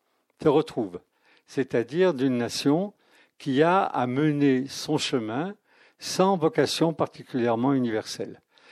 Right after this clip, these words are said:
Elle a à bâtir dans l'endroit qui est le sien, après avoir dégagé la population locale, je pense aux États-Unis, avoir un espace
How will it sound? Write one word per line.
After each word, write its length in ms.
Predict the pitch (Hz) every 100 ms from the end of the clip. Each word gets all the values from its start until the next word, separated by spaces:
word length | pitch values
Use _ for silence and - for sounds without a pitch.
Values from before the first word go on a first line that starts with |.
| -
Elle 200 | - 123
a 80 | 160
à 180 | - 123
bâtir 720 | 107 151 160 - 147 110 98 _ _ _ _ _
dans 260 | 107 127 127
l'endroit 480 | 139 139 127 131
qui 180 | 120 117
est 60 | 104
le 120 | 95
sien, 420 | - 131 143 214 - _ _ _ -
après 260 | - -
avoir 280 | 127 113 110
dégagé 440 | 110 101 107 101
la 100 | 104
population 560 | 98 113 - 110 - 117
locale, 480 | 101 - 147 180 160 _ _ _
je 60 | 113
pense 300 | - 120 -
aux 60 |
États-Unis, 680 | 98 104 117 90 101 117 196 _ _ _ _ _ _
avoir 340 | 139 143 175 139
un 180 | 127 123
espace 720 | 143 - - 139 165 -